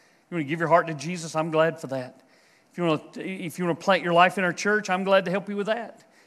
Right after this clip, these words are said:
If there's something specific you wanna pray about, I'm glad to help you with that. But re-,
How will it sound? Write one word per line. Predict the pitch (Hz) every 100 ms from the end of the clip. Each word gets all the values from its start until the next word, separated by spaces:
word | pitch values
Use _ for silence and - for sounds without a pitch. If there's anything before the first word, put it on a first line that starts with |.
| -
If | 143
there's | 180 -
something | 208 175 175
specific | - - 160 196 185 185
you | 196
wanna | 208 202
pray | 214 220
about, | 196 170 147
I'm | 180 175
glad | 196 202
to |
help | 196 202
you | 220
with | 214
that. | 226 143 - - _ _ - - _ - - - - _ _ _ _ _ _
But | -
re-, | 139